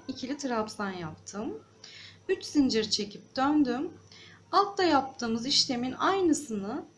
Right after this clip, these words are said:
bu sıramızda tekrar edelim. Trabzanların üzerine trabzan, aralarda bir zincir yaparak ikinci sıramızı,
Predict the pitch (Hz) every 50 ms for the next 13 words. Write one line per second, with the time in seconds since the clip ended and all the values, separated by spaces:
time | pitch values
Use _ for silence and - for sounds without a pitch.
0 | _ _ - - - - - 359 349 - 311 262 247 233 220 220 214 - 311 359
1 | 330 294 262 - - 226 214 208 202 190 175 - 170 156 - - - - - -
2 | - - 359 349 339 311 262 240 214 240 214 196 196 196 190 190 190 196 185 170
3 | 175 160 135 160 175 - - 269 285 285 294 285 - - 285 294 294 285 - -
4 | - - 262 240 220 208 196 185 185 185 - 240 269 247 240 233 220 - - 214
5 | 202 190 175 180 175 190 208 226 220 240 226 180 180 185 247 - - - - -
6 | _ - - - - - - - - - - - - - _ _ _ _ _ _
7 | _ _ _ _ - - _ - - 285 277 - - 269 233 220 190 196 196 -
8 | - 269 254 233 214 196 190 175 - - 180 180 226 294 330